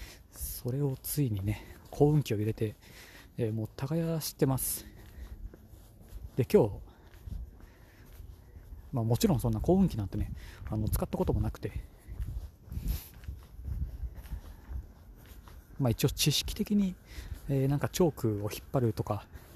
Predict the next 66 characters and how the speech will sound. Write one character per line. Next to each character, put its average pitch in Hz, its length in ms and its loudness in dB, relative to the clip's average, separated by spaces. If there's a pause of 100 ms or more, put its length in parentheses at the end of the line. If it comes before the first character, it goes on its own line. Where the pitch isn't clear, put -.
(680)
え 117 100 -2
ー、 - 20 -2
ち - 100 0
ゃ 131 40 6
ん - 20 2
と 127 100 4
燃 135 180 8
料 151 140 6
コ - 80 -4
ッ - 60 -6
ク - 140 0
を 104 40 2
開 98 120 -4
け 139 120 6
る 139 140 6
と 127 100 0
か、 - 160 -4 (2500)
な 190 60 2
ん - 20 4
か 151 60 4
そ 214 100 6
う - 20 10
い - 0 -
う 220 40 8
の 180 40 6
は 117 60 4
別 107 120 -4
に 110 80 2
知 - 100 -2
っ - 20 -4
て 139 100 2
る 123 80 2
ん 110 40 2
で 101 40 -2
す - 80 -8
よ。 - 80 -6 (1300)
ね、 160 100 6
ち - 60 0
ゃ 127 80 6
ん - 0 -
と 120 60 4
な 120 80 6
ん 117 40 4
か 110 60 0
ギ-、 135 160 4
な 131 80 2
ん - 20 -4
か 110 80 0
ギ 123 180 6
ア 127 60 8
が 127 160 4
あ 127 40 4
っ 123 40 -2
て、 104 400 2 (920)
え 113 260 2
ー、 - 20 2
な 120 80 4
ん 113 40 2
か 113 100 2
う 117 80 6
た - 80 4
ら 120 80 4
こ 127 120 8
う - 20 8
た - 80 -2
ら。 104 80 0